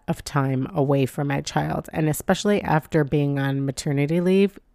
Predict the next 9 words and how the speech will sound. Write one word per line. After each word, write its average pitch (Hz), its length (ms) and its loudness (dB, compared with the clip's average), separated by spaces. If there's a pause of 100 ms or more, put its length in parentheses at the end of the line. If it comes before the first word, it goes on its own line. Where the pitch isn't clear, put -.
(120)
going 151 280 4
from 143 220 0
seeing 147 320 0
her, 143 120 0
her 165 260 -2 (240)
all 156 200 8
day, 151 500 2
every 151 200 4
day, 208 260 6